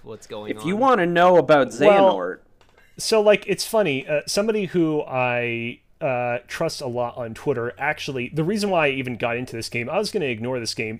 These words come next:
Speaker 3: the reason I got into it is somebody who I trust a lot on Twitter posted, like, "Oh man, the, the second story update for this game is actually really intriguing." So I've been going through with it. I finished the first,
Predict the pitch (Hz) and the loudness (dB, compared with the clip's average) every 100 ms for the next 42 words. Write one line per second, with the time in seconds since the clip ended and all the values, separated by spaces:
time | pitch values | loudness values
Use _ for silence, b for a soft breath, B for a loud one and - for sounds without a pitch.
0 | - 147 202 175 127 123 139 120 117 131 | -6 -4 -2 -4 -2 -4 -6 -8 -10 -6
1 | 123 120 - 202 180 143 117 - 175 143 | -4 -4 -6 -8 -2 -4 -4 -8 -8 -6
2 | 120 117 117 - 151 120 - b b 143 | -6 -6 -8 -2 -2 -2 -8 b b -6
3 | - 135 127 156 175 156 160 117 113 143 | -4 -4 -6 -4 -4 -2 -2 -4 -8 -10
4 | 139 - 214 151 123 135 202 151 110 - | -8 -4 -4 -4 -8 -6 -4 -4 -6 -10
5 | 120 - 131 110 107 127 117 110 156 - | -12 -12 -10 -8 -8 -8 -8 -8 -10 -8
6 | 131 101 113 123 120 107 - 147 117 107 | -8 -8 -8 -6 -6 -8 -8 -6 -6 -10
7 | 107 b b b b - 139 131 131 151 | -16 b b b b -2 0 0 -2 -4
8 | 147 147 135 - 151 123 120 - 147 156 | -2 -4 -4 -4 -2 -2 -6 -2 0 0
9 | - 226 214 - 151 131 - 170 196 - | -2 -2 -2 -2 -4 -6 -4 -4 -2 -4
10 | - | -10